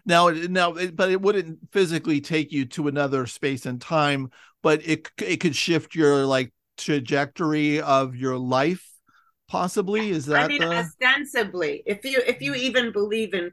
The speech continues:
Speaker 2: portals, I mean, por-, like I said, portals are, like, a thing, but, like, you know how some, you know, there's, like, been some semi-cliche phrases, like, "It was a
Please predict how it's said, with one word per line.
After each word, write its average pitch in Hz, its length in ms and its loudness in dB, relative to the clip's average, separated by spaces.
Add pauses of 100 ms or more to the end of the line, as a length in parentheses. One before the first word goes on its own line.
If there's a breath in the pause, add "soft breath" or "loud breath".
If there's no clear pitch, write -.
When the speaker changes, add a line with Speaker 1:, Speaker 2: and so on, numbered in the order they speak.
Speaker 2:
portals, 151 420 -4
I 170 80 -4
mean, 175 300 -8
por-, 196 220 -4
like 185 180 -2
I 175 100 2
said, 175 400 -6
portals 185 400 -2
are, 165 180 0
like, 160 280 -2
a 156 100 -10 (140)
thing, 190 300 0
but, 165 200 -4
like, 190 220 -2 (400 loud breath)
you 277 120 -2
know 330 100 6
how 349 100 6
some, 247 380 -2 (240)
you 254 180 -6
know, 269 120 0
there's, 220 260 4
like, 190 200 0
been 180 220 -4
some 180 400 -6
semi-cliche 175 1040 -4
phrases, 156 460 -2
like, 151 160 -8
"It 214 100 -4
was 233 140 -4
a 233 80 0